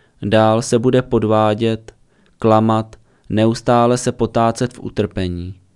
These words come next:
Takto se utrpení nezbavíte. Zákon přírody je zákon přírody, je univerzální, platí pro všechny. Jaké je semínko, takové bude ovoce.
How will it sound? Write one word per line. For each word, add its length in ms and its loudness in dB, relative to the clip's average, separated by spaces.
Takto 460 -2
se 180 -6
utrpení 600 -2
nezbavíte. 760 -6
Zákon 440 -2
přírody 500 -2
je 180 0
zákon 420 -2
přírody, 600 -6
je 140 0
univerzální, 1000 -4
platí 340 0
pro 180 -2
všechny. 500 -10
Jaké 280 0
je 180 2
semínko, 720 -2
takové 440 0
bude 240 0
ovoce. 600 -8